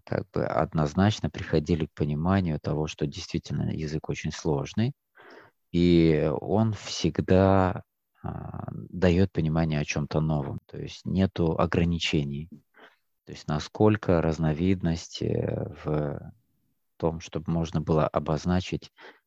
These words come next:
любые, так сказать, и это человек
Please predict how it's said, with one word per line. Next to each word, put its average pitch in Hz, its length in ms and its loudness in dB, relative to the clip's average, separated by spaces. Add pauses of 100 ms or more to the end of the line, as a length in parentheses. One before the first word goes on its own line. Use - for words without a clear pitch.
любые, 92 640 6
так - 140 -8
сказать, 78 560 0 (420)
и 87 220 6
это 85 540 4
человек - 400 -2